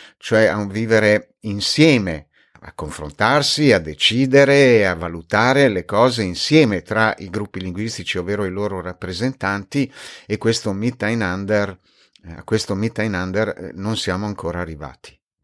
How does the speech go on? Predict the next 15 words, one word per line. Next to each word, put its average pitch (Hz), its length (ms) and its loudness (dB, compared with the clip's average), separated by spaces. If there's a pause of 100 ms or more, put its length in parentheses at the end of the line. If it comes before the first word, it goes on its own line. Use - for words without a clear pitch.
(260)
La 95 340 -8
cosa 98 520 0 (100)
maggiore, 98 800 0
le, 90 200 -6
che 95 140 -8
salta 92 320 -6
più 87 160 -8
all'occhio 95 640 2
è 80 320 -6
la 87 160 -6
ricchezza. 85 760 -8 (280)
Io 104 240 -4
ho 87 840 -6
sessantasei 90 840 -8
anni, 117 560 0